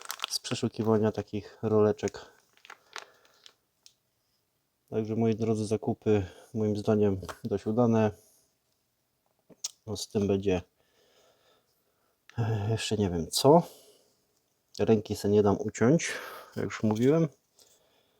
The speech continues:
Bardzo, bardzo ładna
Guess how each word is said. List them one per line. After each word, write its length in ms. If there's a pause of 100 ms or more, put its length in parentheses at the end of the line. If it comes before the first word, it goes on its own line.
(640)
Bardzo, 440 (1120)
bardzo 320
ładna 360